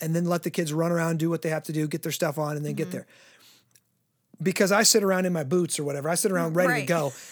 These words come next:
Speaker 1: And then when I'm ready to go, I'm like, "All right, I'm re-, let's," I just wanna get up and say, "Let's go." And then I get upset because it takes five minutes to get everybody in the car and they can't find their coat and they can't find their wallet and
Speaker 2: Mm-hmm.
Speaker 1: they can't find all their stuff.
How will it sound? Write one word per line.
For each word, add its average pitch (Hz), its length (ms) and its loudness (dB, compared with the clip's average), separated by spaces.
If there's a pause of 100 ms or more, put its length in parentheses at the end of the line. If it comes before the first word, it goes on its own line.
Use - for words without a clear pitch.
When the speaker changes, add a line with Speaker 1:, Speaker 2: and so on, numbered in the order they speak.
(120)
Speaker 1:
And 165 100 0
then 165 80 4
when 180 120 4
I'm 196 120 4
ready 190 160 2
to 165 40 0
go, 185 140 4
I'm 170 120 2
like, 160 120 -2
"All 175 80 6
right, 160 100 4
I'm 165 100 -2
re-, 170 100 -2
let's," 160 220 0
I 160 120 2
just 160 120 -4
wanna 165 160 0
get 175 180 2
up 170 120 0
and 151 100 -2
say, 160 100 0
"Let's 156 200 -2
go." 147 300 2 (440)
And 175 220 2
then 190 360 2 (100)
I 165 160 0
get 160 240 -2
upset - 680 2
because 160 260 -2
it 147 80 -8
takes 175 240 -2
five 170 360 -2
minutes 170 360 -2
to - 160 -4
get 156 320 -2
everybody 151 680 -4 (640)
in 175 180 0
the 160 80 -2
car 165 380 2
and 156 80 0
they 151 80 -2
can't 165 260 -4
find 165 220 -2
their 156 100 -2
coat 165 300 -2
and 147 80 -10
they 151 80 -8
can't 165 260 -6
find 156 200 -6
their 160 80 -2
wallet 156 320 -2
and 151 80 -6
Speaker 2:
Mm-hmm. 156 80 -10
Speaker 1:
they 147 60 -6
can't - 260 -6
find 156 180 -4
all 151 120 -4
their 156 100 -4
stuff. 147 360 -4